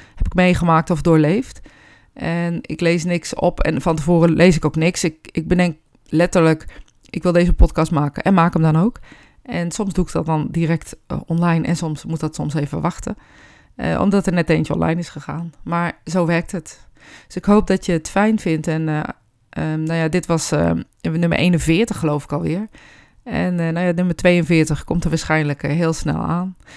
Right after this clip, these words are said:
Dus ik wens je een ontzettend fijne dag, waar je dit ook vanuit luistert. En, eh, abonneer je op mijn kanaal. Ehm, ook YouTube, eh, la-, lood ik deze op, mocht je dat makkelijker vinden. En Spotify,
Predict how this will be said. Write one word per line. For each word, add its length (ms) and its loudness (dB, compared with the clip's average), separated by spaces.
Dus 80 -20
ik 80 -14
wens 140 2
je 60 -4
een 60 0
ontzettend 360 0
fijne 300 2
dag, 240 0
waar 220 6
je 100 4
dit 180 0
ook 140 2
vanuit 240 0
luistert. 520 -2
En, 520 2
eh, 180 -2
abonneer 320 4
je 80 6
op 80 2
mijn 180 2
kanaal. 600 2
Ehm, 440 -2
ook 140 2
YouTube, 500 2
eh, 400 2
la-, 160 0
lood 260 2
ik 100 -8
deze 300 0
op, 160 -2
mocht 200 -4
je 60 -6
dat 100 -4
makkelijker 360 -2
vinden. 380 -4
En 440 -2
Spotify, 800 4